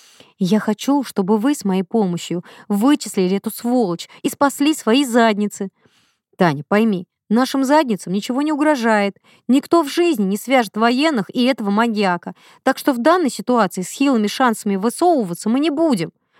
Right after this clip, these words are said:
Он взял у меня из рук чашку. «Еще кофе налить? Может, поешь чего-нибудь?» «Позже, Слава, давай договорим». У меня заранее были готовы ответы на все его возражения.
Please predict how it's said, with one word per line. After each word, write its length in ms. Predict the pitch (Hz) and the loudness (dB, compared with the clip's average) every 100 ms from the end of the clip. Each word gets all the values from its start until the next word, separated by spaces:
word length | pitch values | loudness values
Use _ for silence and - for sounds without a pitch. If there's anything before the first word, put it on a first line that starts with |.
| _ - | _ -2
Он 160 | 196 196 | 0 2
взял 240 | 190 277 | 2 2
у 40 | |
меня 220 | 226 196 175 | 2 0 -2
из 80 | |
рук 140 | 202 202 | -4 -4
чашку. 440 | - 170 - 185 - _ _ - | -4 -4 -6 -14 -16 _ _ -4
«Еще 360 | 220 240 359 320 | -2 2 4 4
кофе 280 | 247 - | 4 2
налить? 420 | 208 247 311 359 _ _ | 2 2 0 -4 _ _
Может, 240 | 247 262 | -2 -2
поешь 380 | - 320 269 269 | 0 2 2 0
чего-нибудь?» 580 | - 262 254 233 240 - _ _ _ _ _ | -2 -2 -2 -2 -6 -10 _ _ _ _ _
«Позже, 380 | 185 185 170 196 | 0 0 0 -2
Слава, 380 | - 202 180 185 | 0 2 2 2
давай 280 | 190 196 | 0 0
договорим». 580 | 220 226 233 240 202 190 - _ _ - | 0 -2 0 0 -2 -6 -12 _ _ -4
У 60 | |
меня 200 | 196 202 | 0 0
заранее 380 | 190 208 226 247 | 2 0 2 0
были 120 | 190 | -2
готовы 360 | 185 196 208 190 | -2 -2 -2 -2
ответы 340 | 196 233 269 | -2 -2 -2
на 100 | 196 | -2
все 160 | 175 - | -4 -2
его 180 | 190 190 | -2 -2
возражения. 640 | 190 196 208 202 170 170 | -2 -2 -2 -2 -4 -8